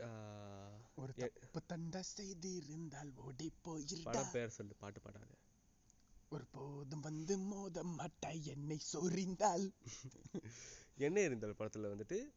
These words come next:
Speaker 2: ம்.
Speaker 1: ஆ, வில்லன்
Speaker 2: ம்ஹும்.
Speaker 1: அருண் விஜயோட பாடிக்கு அந்த ஒரு சீன் என் கண்ணுக்குள்ளேயே நிக்கிற சீன்ல,
Speaker 2: ம்.
Speaker 1: அந்த கார்னர்ல இப்படி திரும்பி அருண் விஜய் ஓடி வருவாங்க.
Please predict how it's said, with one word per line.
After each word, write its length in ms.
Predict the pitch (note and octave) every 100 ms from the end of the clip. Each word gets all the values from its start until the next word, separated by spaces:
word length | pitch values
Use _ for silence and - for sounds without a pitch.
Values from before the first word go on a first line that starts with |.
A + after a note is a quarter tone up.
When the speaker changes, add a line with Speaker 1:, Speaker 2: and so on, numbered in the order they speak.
| -
Speaker 2:
ம். 140 | D#3+ D3+ - A2
Speaker 1:
ஆ, 120 | G#2+ A2 G#2 G2+ G2+ G2+ G2+ G2+ - A#2 A2+ B2+
வில்லன் 420 | F3+ A3+ G3+ G#2 - -
Speaker 2:
ம்ஹும். 300 | C3+ B2+ G3+ - - -
Speaker 1:
அருண் 400 | C3+ D#3 G#3+ G3
விஜயோட 680 | D3+ C3 B2 G#2+ G#2+ G2+ G2+ G#2 A#2
பாடிக்கு 500 | B2+ C3+ F#3 D#3 -
அந்த 240 | A#2 A2+ A#2+
ஒரு 260 | B2+ C#3
சீன் 260 | C3 G#3 G#3+
என் 120 | A2
கண்ணுக்குள்ளேயே 680 | - C3 A#3 F#3+ D3+ E3 C3
நிக்கிற 200 | D#3+ C3+ -
சீன்ல, 260 | B2 G#2+ G2 D3+ - -
Speaker 2:
ம். 180 | D3+
Speaker 1:
அந்த 260 | B2+ A#2 A2+ -
கார்னர்ல 340 | D#3 G#3+ E3
இப்படி 240 | A2+ A#2 -
திரும்பி 400 | D#3+ F#3+ G3 C#3
அருண் 240 | A#2 D#3+
விஜய் 240 | C3+ G#2+ G#2+
ஓடி 240 | B2 B2+
வருவாங்க. 380 | A2+ A2+ G#2